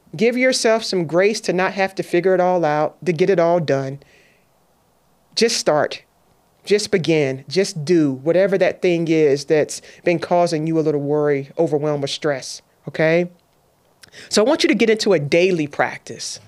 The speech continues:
of care, C A R E. And I truly believe and know that this will help you along your journey. It's gonna help you gain better control over the waves of anxiety and stress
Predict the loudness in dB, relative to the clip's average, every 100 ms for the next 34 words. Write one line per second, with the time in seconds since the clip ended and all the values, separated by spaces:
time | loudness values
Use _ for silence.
0 | -12 -8 -8 -4 -2 -2 -6 -14 _ _
1 | _ _ -10 -4 0 0 2 2 2 2
2 | 0 0 -2 -6 -6 -16 _ _ _ _
3 | _ -2 0 0 0 2 4 2 2 4
4 | 4 4 2 0 -10 -6 0 2 4 4
5 | 4 2 2 0 0 0 -2 0 0 0
6 | -4 -4 -4 -2 -4 -2 -4 -4 -4 -2
7 | -2 -2 -8 -14 _ _ _ _ _ _
8 | -8 -4 0 2 2 0 -4 0 2 2
9 | 2 0 -2 -8 -2 2 2 2 0 0
10 | -2 0 2 2 2 0 -2 0 0 2
11 | 0 -2 -4 -2 0 0 -4 -12